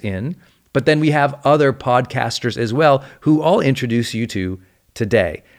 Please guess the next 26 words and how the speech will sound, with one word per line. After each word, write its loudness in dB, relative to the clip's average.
It -2
was 0
an 0
incredible, 2
um, -2
and -4
surprising -2
<laughs> -20
release 0
and -4
start -2
in 2
so 0
many 2
ways. -6
And -2
like 2
I 4
said, 2
though, 2
maybe -2
it's -2
been -2
a -4
ten-year -2
journey. -6